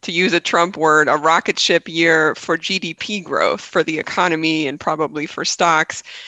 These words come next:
But the big question mark is, how quickly are all of these jobs gonna come back? How many of those ten million people who lost that job in April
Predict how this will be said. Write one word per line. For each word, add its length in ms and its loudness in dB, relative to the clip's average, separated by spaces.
But 260 4
the 80 0
big 300 0
question 420 0
mark 260 2
is, 240 0
how 340 2
quickly 520 0
are 160 0
all 240 2
of 100 0
these 200 -6
jobs 560 0
gonna 180 -4
come 300 -6
back? 340 -4
How 160 2
many 300 0
of 140 0
those 200 2
ten 480 -4
million 480 2
people 640 -2
who 220 -4
lost 440 0
that 220 -2
job 320 2
in 140 -2
April 520 -2